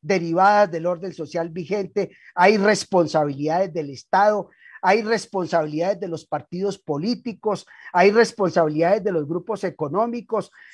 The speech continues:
hay responsabilidades de las fuerzas militares y de policía, hay responsabilidades guerrilleras, hay responsabilidades de los paramilitares. En suma,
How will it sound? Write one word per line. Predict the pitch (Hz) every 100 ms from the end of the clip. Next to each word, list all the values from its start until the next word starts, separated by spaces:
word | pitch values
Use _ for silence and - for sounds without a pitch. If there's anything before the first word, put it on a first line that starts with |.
| -
hay | 165 196
responsabilidades | 233 226 202 170 170 156 151 156 190 214
de | 208
las | 160 131
fuerzas | 180 202 202
militares | 165 147 170 196 190
y | 156
de |
policía, | - 139 131 127 196 220 - - -
hay | - 180
responsabilidades | 202 240 - 202 190 160 156 160 226 214
guerrilleras, | 214 185 156 139 214 269 214 - _ _
hay | 165 190
responsabilidades | 226 202 185 165 156 147 175 185
de | 185
los | 175
paramilitares. | - 147 143 143 139 135 202 220 196
En | 156
suma, | 151 269 285 285